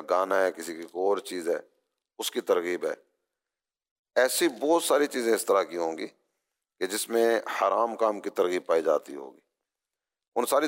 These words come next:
چیزوں کی تفصیل کی طرف کیا جائیں، "استفت قلبک"، میرے آقا نے فرمایا نا، یہ کام اچھا ہے یا برا ہے؟ حضور فرماتے ہیں، "اپنے دل سے پوچھ لو۔" اچھا، اپنے دل سے پوچھنے کی طرف جائیں گے تو میرا خیال ہے اس کا برا ہونا یا اس کا اچھا ہونا خود ہی سامنے آ جائے گا۔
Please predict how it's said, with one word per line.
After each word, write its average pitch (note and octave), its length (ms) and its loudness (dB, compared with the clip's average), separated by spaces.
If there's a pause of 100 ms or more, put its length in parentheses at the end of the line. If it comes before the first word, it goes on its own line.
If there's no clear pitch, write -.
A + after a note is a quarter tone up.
(120)
چیزوں C#3 240 0
کی C#3 80 -2
تفصیل C#3 400 0
کی C3 100 0
طرف B2+ 280 2
کیا B2 180 6
جائیں، A#2+ 260 2 (120)
"استفت - 560 0
قلبک"، A2 420 0
میرے F#2+ 160 4
آقا F2+ 240 2
نے F2 100 0
فرمایا D2+ 420 -2
نا، - 80 -8 (1500)
یہ A2+ 100 2
کام B2 260 2 (180)
اچھا - 400 2
ہے C#3 60 4
یا C3 140 4
برا F#2 340 2
ہے؟ - 80 -10 (400)
حضور A#2+ 180 -2
فرماتے A2+ 420 0
ہیں، A#2 40 4
"اپنے G2+ 220 0
دل E2+ 200 -2
سے - 100 -6
پوچھ - 300 -16
لو۔" - 100 -20 (1600)
اچھا، - 180 0
اپنے C3+ 220 2
دل D3+ 220 2
سے D3+ 120 2
پوچھنے C#3 400 0
کی C3 100 -4
طرف A2+ 260 2
جائیں C3+ 260 2
گے C#3 80 4
تو C3 80 0
میرا B2+ 160 4
خیال A#2+ 140 2
ہے B2+ 60 4
اس A#2 120 -2
کا A2+ 100 2
برا G#2 260 4
ہونا A#2 320 2
یا A2+ 140 4
اس G2+ 140 2
کا G2 140 4
اچھا G2 220 0
ہونا A2 280 2
خود A2+ 200 -4
ہی A2+ 40 -6
سامنے F2+ 320 0
آ D2 120 4
جائے B1+ 300 -6
گا۔ - 60 -20